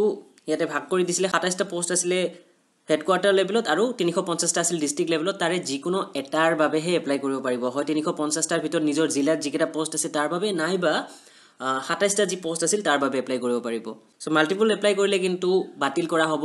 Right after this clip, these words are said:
কেণ্ডিডেটছাৰ, গতিকে ভালদৰে মনত ৰাখিব এইটো কথা। আৰু বাকী কেনেদৰে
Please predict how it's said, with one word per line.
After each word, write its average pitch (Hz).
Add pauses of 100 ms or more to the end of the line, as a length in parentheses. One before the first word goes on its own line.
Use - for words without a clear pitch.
কেণ্ডিডেটছাৰ, 151
গতিকে 147
ভালদৰে 143
মনত 139
ৰাখিব 135
এইটো 127
কথা। 143 (1400)
আৰু 160
বাকী 165
কেনেদৰে 180